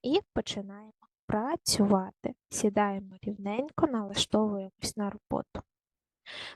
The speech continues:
Перше наше завдання — це усне обчислення. Нам потрібно знайти ділене. Подивіться, будь ласка, згадайте, м, компонент дії ділення.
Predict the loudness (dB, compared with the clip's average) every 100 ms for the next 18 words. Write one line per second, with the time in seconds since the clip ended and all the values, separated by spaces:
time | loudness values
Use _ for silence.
0 | 0 2 2 0 0 -2 2 2 4 2
1 | 4 4 4 2 2 4 4 4 0 0
2 | 0 0 -2 -2 -2 -2 -10 -10 -18 -18
3 | -18 -16 0 2 2 0 -8 -4 0 0
4 | 2 2 2 -2 -2 -2 -6 -18 _ _
5 | -20 _ -18 -18 _ -20 _ _ _ -20
6 | -20 _ -2 6 6 6 -4 -2 2 6
7 | 4 4 0 0 -8 -14 -14 -18 _ _
8 | _ _ _ _ _ -4 0 2 4 6
9 | 4 4 -4 -10 -10 _ _ _ _ _
10 | _ _ _ -16 -16 -16 _ _ _ -20
11 | -20 _ _ _ _ _ _ -2 -2 2
12 | 0 2 -2 -2 -4 -2 -2 -2 2 2
13 | 2 -6